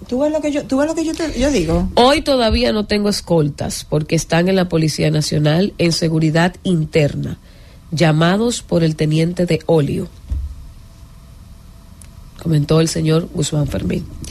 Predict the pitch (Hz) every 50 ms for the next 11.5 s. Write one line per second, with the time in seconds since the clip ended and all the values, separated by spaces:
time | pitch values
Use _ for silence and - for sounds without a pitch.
0 | - - - - - - - - - - - - - - - - - - - -
1 | - - 196 220 220 220 226 247 277 302 311 349 302 285 233 190 170 160 160 175
2 | 220 - - - - - - - - - - - - - - - - - - -
3 | - - - - 165 165 165 196 170 147 143 156 185 277 - - - - - -
4 | - - - - - - - - - - - - - - - - - - - -
5 | 170 185 220 226 226 220 - - 175 165 165 165 165 202 269 - - - - -
6 | - - - - - - - - - - 143 170 170 170 175 185 202 233 247 262
7 | 269 254 247 240 226 233 226 226 - 202 190 185 190 185 175 170 170 160 160 -
8 | 175 185 202 208 202 202 - 190 - - 190 180 - - 170 160 147 151 - -
9 | 175 165 - - - - - - - - - - - - - - - - - -
10 | - - - - - 175 170 175 180 180 - 196 185 185 180 208 202 - - 190
11 | 196 208 202 220 226 233 226 - -